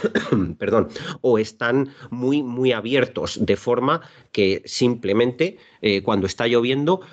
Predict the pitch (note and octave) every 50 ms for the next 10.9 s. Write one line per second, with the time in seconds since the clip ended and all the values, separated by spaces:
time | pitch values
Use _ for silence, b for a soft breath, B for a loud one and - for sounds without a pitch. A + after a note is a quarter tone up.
0 | B B - - G2+ F#2 - A#2+ - - - - - B2+ A2+ A2+ A#2 A#2 A#2 A#2+
1 | A#2 A2 A2 A#2 B2+ C3 C3 D3+ E3+ - - A2+ G2+ G2+ G2 - - G#2 F2+ G#2
2 | A2 A#2 A2+ A2+ - A2+ A#2 B2 A#2 A2+ A2+ - A2+ G2+ G#2 G2+ - - B2 A#2
3 | A#2 C#3+ D3 B B B B B B B B - G#2+ G2+ G2+ G2+ F#2+ F#2+ - -
4 | G2+ G2 G2 F#2+ F2+ - - G2+ F#2+ G2 G2 G#2+ A2 A2 A2+ A2+ A2+ A2+ A2 -
5 | A#2+ G#2+ A2 G#2+ G2+ - - B2 A#2+ C3 C3+ B2+ A2 A#2 A#2 A2 - - - A#2
6 | G#2+ G#2 A2 G#2+ G#2+ A2 B2 C3+ B2+ G#2+ G#2+ G#2+ A2 G#2+ A2+ B2 C3 A#2+ F#2+ -
7 | - F#2+ F2+ G2+ G#2 A2+ A#2 A2+ A2 G2+ F#2+ F#2 - - G2 F#2 G2+ F2+ F#2+ F#2+
8 | F2+ D#2+ E2 F2+ A#2 C#3+ D3+ C#3+ - - - b b b b - G#2 G#2 C3 C#3
9 | B2 - - - - A2+ B2+ C3+ C3+ C#3+ C3 C3 C3 A#2+ A2 - C3+ C#3 C3+ B2
10 | A2 - A2 - - B2+ D3+ E3 - C3 G2+ F2 G2 G2 F2 D2 - -